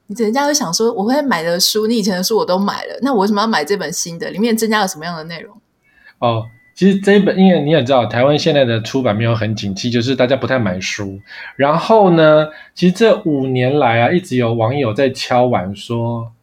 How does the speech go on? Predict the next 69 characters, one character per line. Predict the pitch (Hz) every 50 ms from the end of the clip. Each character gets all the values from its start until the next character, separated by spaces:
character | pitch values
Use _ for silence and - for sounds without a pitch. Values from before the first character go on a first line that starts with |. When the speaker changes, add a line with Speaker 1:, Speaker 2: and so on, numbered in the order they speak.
| _ _ _ _ _ _
Speaker 2:
，“你 | - 180
的 | 202 220
书 | 196 277 269
什 | 240 214 196
么 | 180 175
时 | 233
候 | 233
要 | 220
上 | 220 233 233 220 202
市 | 208 220 226
啊？ | 214 190
你 | 190
什 | 190 190 180
么 | 175
时 | 170 196
候 | 175 226 226
要， | 208 208 202 - -
你 | - 175
的 | 170 190
书 | 190 220 262 262
有 | 233 190 180 175
没 | 214
有 | 240 220
在 | 226 220 196
印 | 214 233 220 202 190
啊？” | 185 180 185 185 190 - -
因 | 180 185
为 | 175 135
已 |
经 | 123 147 156
绝 | 151 - 127 127
版 | 127 127 117
很 | 113 113 101 95
多 | 95 107 110 110
年 | 107 101 98
了。 | 92 87 87 87 _ _ _ _ _ - -
然 | - 127 139 170
后 | 196 196 180 160 151 - - - - _
绝 | - 175 208
版 | 208 202 180 165
之 | 156 196 196
后 | 196 208 202 180
呢， | 160 147 143 143 147 147 147 147 _ _ _ _ _ _ _
就， | - 196 185 170 190 - -
就 | - 208 190 -
让 | 185 202 190 185
它 | 190 185
绝 | 190 156 151 156
版 | 151 123 120 117
吧， | 117 123
因 | 143 170
为 | 180 170
其 | 170 - 135 135 143
实 | 147
我 | 143 156
有 | 160 135
问 | 139 160 151 147
过 | 143 151 147 131
出 | - - 147
版 | 139 120 107
社， | 101 135 139
出 | 117 160 156
版 | 127 113
社 | 135 139
觉 | 117 - 113 110
得 | 110 110
那 | 123 131 123
时 | 117 117 117
候 | 113 110 110